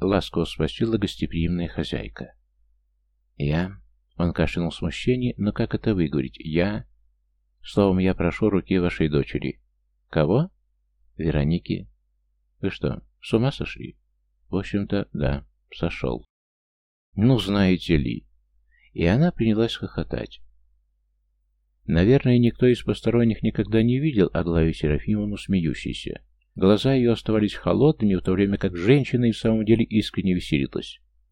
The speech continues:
«А она?» — сквозь смех спросила Аглая Серафимовна. «Она об этом знает?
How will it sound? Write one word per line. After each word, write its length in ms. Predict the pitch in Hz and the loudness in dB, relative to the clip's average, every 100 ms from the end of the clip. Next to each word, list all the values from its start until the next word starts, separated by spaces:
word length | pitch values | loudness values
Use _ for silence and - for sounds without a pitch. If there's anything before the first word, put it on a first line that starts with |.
| _ | _
«А 220 | 127 127 | -8 -4
она?» — 400 | 120 104 95 110 - - | -2 0 0 -2 -12 -16
сквозь 300 | - 92 - | -2 -2 0
смех 280 | 110 131 - | 0 0 0
спросила 440 | 95 90 107 107 | 0 2 2 2
Аглая 380 | - 90 90 92 | 0 -2 0 -2
Серафимовна. 680 | - 87 - 80 78 87 - | 0 -2 0 0 2 0 0
«Она 380 | - 139 92 78 | 0 2 2 2
об 240 | - 101 | -2 -2
этом 260 | 90 - 95 | 0 0 0
знает? 360 | 113 165 - | 2 2 0